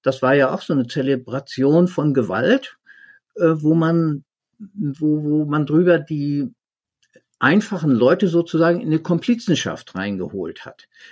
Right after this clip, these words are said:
Das ist ja nicht so, dass so eine Gesellschaft au-, ähm, im Wesentlichen daran krankt, dass da oben böse Leute sitzen und die anderen sind alle friedlich und guten Willens, sondern,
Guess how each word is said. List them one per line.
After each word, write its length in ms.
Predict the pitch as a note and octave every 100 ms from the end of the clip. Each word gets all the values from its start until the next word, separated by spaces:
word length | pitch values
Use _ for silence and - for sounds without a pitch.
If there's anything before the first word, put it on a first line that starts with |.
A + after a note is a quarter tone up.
| - -
Das 160 | A#2+
ist 160 | D3 -
ja 100 | D3+
nicht 260 | D3+ D3+
so, 160 | - E3
dass 200 | E3 -
so 80 | D3+
eine 160 | C#3
Gesellschaft 760 | B2 A2 B2+ D3 E3+ C#3+ - _ _
au-, 220 | B2+ B2+ C#3+
ähm, 400 | C3+ C3 A#2+ A#2+
im 180 | C3 A#2
Wesentlichen 800 | C#3 D3+ D#3 D#3 C3 C3+ A#2+
daran 380 | A#2+ B2 B2 C3+
krankt, 420 | - A2 D#3 -
dass 140 | C#3 -
da 100 | C3+
oben 380 | - D3 C#3 A#2
böse 300 | B2+ C3+ A#2+
Leute 360 | G#2+ D3 E3+
sitzen 480 | E3 F3+ F3 - F3+
und 180 | - B2+
die 140 | -
anderen 240 | C3 C3+ C3+
sind 220 | D3 -
alle 180 | C3+ C#3+
friedlich 560 | - C#3 D#3 D#3+ -
und 200 | C#3+ A#2
guten 300 | C3+ C3+ C3+ A2+
Willens, 380 | C3 G3 G3+ - - - - - -
sondern, 560 | D3 D#3 D3+ C#3+ A#2+